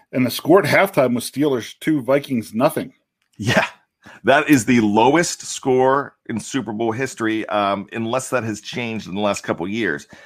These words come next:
Speaker 2: But I remember being this, that a stat about five years ago.
Speaker 1: Yeah. And <laughs> if you, if you ask the Steelers on that team,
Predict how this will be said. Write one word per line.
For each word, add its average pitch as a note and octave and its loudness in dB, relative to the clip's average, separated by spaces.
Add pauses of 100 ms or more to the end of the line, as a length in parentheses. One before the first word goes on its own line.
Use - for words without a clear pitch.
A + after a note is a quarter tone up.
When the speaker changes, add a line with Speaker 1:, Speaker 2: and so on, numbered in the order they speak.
(140)
Speaker 2:
But G2+ 0
I A2+ 6
remember A2+ 4
being G#2 2
this, F#2+ -6 (120)
that G#2+ 0 (120)
a E2 -4
stat G#2 0 (680)
about G#2 0
five G2 2
years D#2 -6
ago. A#1+ -16 (500)
Speaker 1:
Yeah. A2+ -4 (100)
And B2+ 0 (380)
<laughs> - -12
if B2 -6
you, C3+ 0
if C#3 -2
you C3+ 6
ask F#3+ 4
the D#3+ -4
Steelers F3 0
on E3+ -2
that D3+ -2
team, C#3 -2